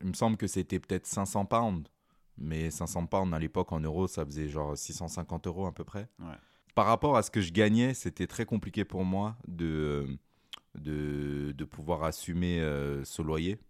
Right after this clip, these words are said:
Speaker 1: surtout
Speaker 2: Mm.
Speaker 1: qu'en vrai, c'était vraiment un appartement miteux.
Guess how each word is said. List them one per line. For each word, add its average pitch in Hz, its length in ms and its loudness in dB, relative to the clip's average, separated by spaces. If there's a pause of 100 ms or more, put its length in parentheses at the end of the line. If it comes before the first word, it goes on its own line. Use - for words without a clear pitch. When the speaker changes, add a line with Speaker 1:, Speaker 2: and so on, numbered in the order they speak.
Speaker 1:
surtout 85 260 -8
Speaker 2:
Mm. - 40 -10
Speaker 1:
qu'en 76 140 -4
vrai, 78 200 -4
c'était - 180 -8
vraiment 76 300 -4
un 69 40 -4
appartement 69 500 -8
miteux. 73 680 -2